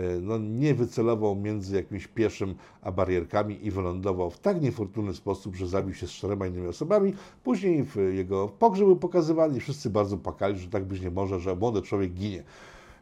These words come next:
mimo że przekracza prędkość oraz, y, jak się okazało, w finale był pijany. Ale tego odkładamy, bo to jest jeden z przypadków z tego tygodnia.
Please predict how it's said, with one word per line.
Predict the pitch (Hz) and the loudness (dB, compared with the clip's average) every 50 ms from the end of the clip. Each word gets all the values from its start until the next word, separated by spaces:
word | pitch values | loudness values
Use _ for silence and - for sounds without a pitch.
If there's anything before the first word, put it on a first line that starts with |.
| - - | -8 -6
mimo | 110 131 127 117 101 | -4 0 0 0 0
że | 87 85 | -2 -4
przekracza | 78 - - 78 - 98 104 - - 80 - | -8 -10 -10 -4 -2 -2 -2 -2 -4 -8 -10
prędkość | - - - 98 117 117 - - 131 120 117 - | -10 -8 -6 -6 -6 -4 0 0 0 0 -2 -6
oraz, | - - 98 101 107 107 - - 101 | -8 -2 0 0 0 0 0 -2 -4
y, | 95 95 64 | -4 -4 -4
jak | - - - | -6 -8 -8
się | - 98 | -8 -8
okazało, | 87 95 87 90 98 90 | -6 -6 -4 -2 -4 -4
w | |
finale | - 104 92 92 95 | -4 -4 -4 -4 -2
był | 92 95 90 | -2 -4 -4
pijany. | - 104 98 78 73 69 - | -4 -2 -2 -2 -4 -6 -10
Ale | - 123 | -12 -4
tego | 131 208 196 180 170 | 0 2 4 4 4
odkładamy, | 147 123 120 117 92 82 82 87 | 4 4 2 2 2 2 0 -4
bo | 95 107 | -8 -4
to | - 147 | -2 -2
jest | 135 139 | 0 2
jeden | 147 139 | 0 0
z | 147 | -2
przypadków | - - - 107 101 98 - 101 - | -4 -4 -2 -2 -2 -2 -2 -6 -6
z | |
tego | - 110 101 95 | -2 -2 -2 -2
tygodnia. | - 101 92 90 85 80 85 | 0 -2 -4 -4 -4 -4 -10